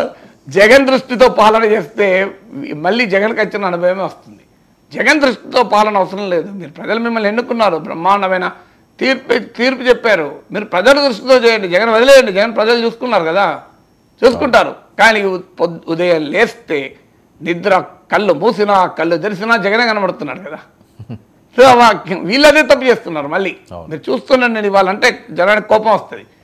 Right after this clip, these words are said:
Speaker 1: మళ్ళీ జగన్ పేటీఎం బ్యాచ్ అని కింద కూడా వేరే వాళ్ళు కామెంట్ చేస్తారు. కానీ నేను ఇవాళ చెప్తున్నా, మీరు టూ, మన నెక్స్ట్ ఎలక్షన్ల తర్వాతనో ఐదేళ్లకో పదేళ్లకో నేను చెప్పే నిజం కాకపోతే చూడండి మీరు.
Speaker 2: Hmm.
Speaker 1: ఎందుకంటే ఇదే ధోరణి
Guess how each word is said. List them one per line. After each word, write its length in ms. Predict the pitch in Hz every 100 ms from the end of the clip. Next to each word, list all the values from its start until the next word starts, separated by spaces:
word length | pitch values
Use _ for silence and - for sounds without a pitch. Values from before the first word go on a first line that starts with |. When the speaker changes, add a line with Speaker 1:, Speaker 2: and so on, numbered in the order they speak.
| _ -
Speaker 1:
మళ్ళీ 160 | 196 180
జగన్ 220 | 180 220 214
పేటీఎం 340 | 196 202 214 202 190
బ్యాచ్ 220 | 208 - -
అని 100 | 185 190
కింద 140 | 196 180
కూడా 140 | 196 180
వేరే 140 | 175 190
వాళ్ళు 140 | 180 170
కామెంట్ 260 | 170 175 -
చేస్తారు. 320 | 107 - 107 _ _ _ _ _ _
కానీ 200 | - 220 220 214 180 165
నేను 140 | 180 180
ఇవాళ 180 | 196 185
చెప్తున్నా, 340 | 180 - 247 254
మీరు 140 | 220 180
టూ, 80 | 196 208 - - 165 - 165 151
మన 120 | 165 160
నెక్స్ట్ 200 | 196 -
ఎలక్షన్ల 380 | 233 226 214 196 185
తర్వాతనో 480 | 180 185 185 202 220 214 - _ _ -
ఐదేళ్లకో 380 | 196 214 226 240 190
పదేళ్లకో 320 | 202 214 220
నేను 100 | 196 180
చెప్పే 160 | 185 190
నిజం 180 | 190 196
కాకపోతే 240 | 185 - -
చూడండి 240 | - 156 -
మీరు. 120 | _ _ _ 113
Speaker 2:
Hmm. 160 | 101 76 - _ -
Speaker 1:
ఎందుకంటే 300 | 226 269 254 202
ఇదే 140 | 254 294 202
ధోరణి 300 | 196 254 285